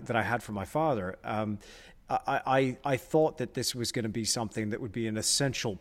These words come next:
piece to my artistic journey, and I would learn some things, gain some secret knowledge, and then that would send me off.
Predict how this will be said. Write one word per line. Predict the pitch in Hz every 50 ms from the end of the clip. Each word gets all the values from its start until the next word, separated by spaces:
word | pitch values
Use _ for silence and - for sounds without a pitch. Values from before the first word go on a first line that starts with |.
| - - -
piece | - - 135 131 113 - - -
to | - 110
my | 107 101 107
artistic | 107 104 - - 110 - - 107 95
journey, | - 113 117 117 117 110 104
and | 104 101 107 117 -
I | 127
would | 123 110 104
learn | 117 123 135 143 143 147 143 139
some | - - 131
things, | 117 - 123 117 113 117 110
gain | - - 127 127 135
some | 123 - 123
secret | 113 - - 131 - - 113 135
knowledge, | 127 123 120 120 120 110 98 90
and | 101 101 98
then | 107 107 104
that | 113 113 - -
would | 123 104
send | - - - 117 104
me | 104 110
off. | 131 131 117 -